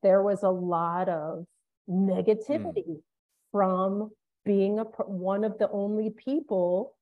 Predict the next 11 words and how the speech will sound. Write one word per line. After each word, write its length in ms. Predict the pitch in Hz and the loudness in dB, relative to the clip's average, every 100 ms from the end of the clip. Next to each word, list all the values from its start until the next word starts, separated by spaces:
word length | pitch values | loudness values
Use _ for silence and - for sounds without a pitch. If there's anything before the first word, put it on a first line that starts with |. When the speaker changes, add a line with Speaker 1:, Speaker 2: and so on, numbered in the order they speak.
| _ _ _ _ _ _ _ - | _ _ _ _ _ _ _ 2
Speaker 1:
who 140 | 226 | 4
was 280 | 214 202 175 | 4 2 0
doing 400 | 240 381 311 170 | -2 -2 -2 -4
that. 220 | 147 135 - | -4 -8 -4
"Oh, 200 | 214 220 | 0 2
you're 180 | 190 185 | 2 0
making 280 | 185 190 185 | 0 -2 0
the 140 | 185 | 2
others 320 | 190 185 185 | 2 2 -4
feel 240 | - 254 202 | -2 -2 -2
bad." 340 | 165 147 143 | -4 -6 -6